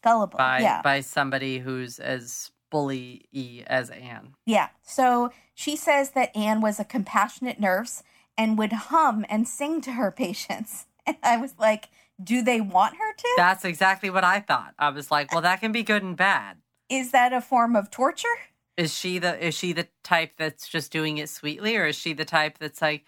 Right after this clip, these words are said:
Speaker 2: "Don't you love that show, The Voice?"
Speaker 1: <laughs>
Speaker 2: Like, trying to get someone to, do you know what I'm talking about? Like,
Speaker 1: I
Speaker 2: where
Speaker 1: was
Speaker 2: someone
Speaker 1: thinking more of, like, the torture when they put, like,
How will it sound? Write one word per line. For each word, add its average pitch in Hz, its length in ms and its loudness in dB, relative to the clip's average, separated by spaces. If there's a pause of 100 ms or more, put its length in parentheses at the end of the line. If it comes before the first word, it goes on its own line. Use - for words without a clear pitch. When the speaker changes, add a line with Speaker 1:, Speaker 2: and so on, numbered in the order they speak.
(140)
Speaker 2:
"Don't 208 180 4
you 254 120 -2
love 170 260 2
that 202 180 0
show, 170 260 -2
The 160 140 -6
Voice?" 139 640 -2
Speaker 1:
<laughs> - 40 -12 (460)
Speaker 2:
Like, 311 200 4 (100)
trying 156 460 6
to 147 80 -4
get 147 340 2 (140)
someone 147 540 0
to, 156 180 -4
do 165 160 -6
you 220 40 0
know 220 60 4
what 208 80 4
I'm 196 80 0
talking 190 360 2
about? 196 400 2 (100)
Like, 170 160 2
Speaker 1:
I 247 40 8
Speaker 2:
where - 40 8
Speaker 1:
was - 80 0
Speaker 2:
someone 190 320 2
Speaker 1:
thinking 269 240 -2
more 226 240 6
of, 226 100 -4
like, 208 320 2
the 208 160 -6
torture 214 580 0
when 220 180 -4
they 196 120 0
put, - 380 0
like, 190 240 2